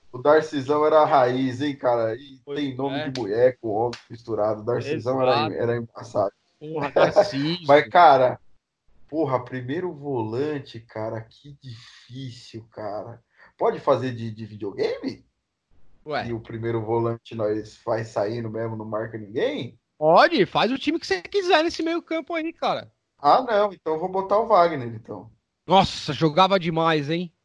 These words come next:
Speaker 2: Eita,
Speaker 1: Jogava
Speaker 2: porra.
Speaker 1: muita bola.
Speaker 2: Jogava demais o Wagner, nossa senhora.
Speaker 1: Fantástico, fantástico.
Speaker 2: É, puta, teve um, teve um jogo dele contra o Palmeiras no Pacaembu, que, meu Deus do céu,
Speaker 1: Sim.
Speaker 2: cara, você lembra?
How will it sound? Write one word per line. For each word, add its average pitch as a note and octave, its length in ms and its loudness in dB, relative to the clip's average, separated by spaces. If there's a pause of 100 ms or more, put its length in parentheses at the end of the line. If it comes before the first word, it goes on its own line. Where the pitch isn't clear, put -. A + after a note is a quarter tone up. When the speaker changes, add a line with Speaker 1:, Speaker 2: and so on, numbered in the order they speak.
(100)
Speaker 2:
Eita, G#3+ 580 2
Speaker 1:
Jogava C3 400 2
Speaker 2:
porra. E3+ 200 2
Speaker 1:
muita D3 360 2
bola. A2+ 320 2 (200)
Speaker 2:
Jogava E3+ 320 -6
demais E3+ 640 2
o C#3+ 80 -8
Wagner, B2 540 -4
nossa D#3+ 460 -10
senhora. B2 520 -12 (320)
Speaker 1:
Fantástico, B2 840 2
fantástico. A#2+ 680 -4
Speaker 2:
É, A#2+ 300 -10 (160)
puta, C#3+ 220 -10
teve D3 200 -4
um, E3+ 300 -2
teve C#3+ 180 -2
um D3+ 120 0
jogo G3 240 2
dele D#3+ 340 0
contra E3 240 -6
o F3 40 -6
Palmeiras C#3+ 580 2
no B2 80 -4
Pacaembu, C#3 640 -2
que, - 120 -8
meu D3+ 160 2
Deus D#3 260 2
do C3+ 60 -6
céu, C3 380 2
Speaker 1:
Sim. C#3+ 80 2
Speaker 2:
cara, A2+ 180 -2
você B2 160 -4
lembra? C3+ 300 -2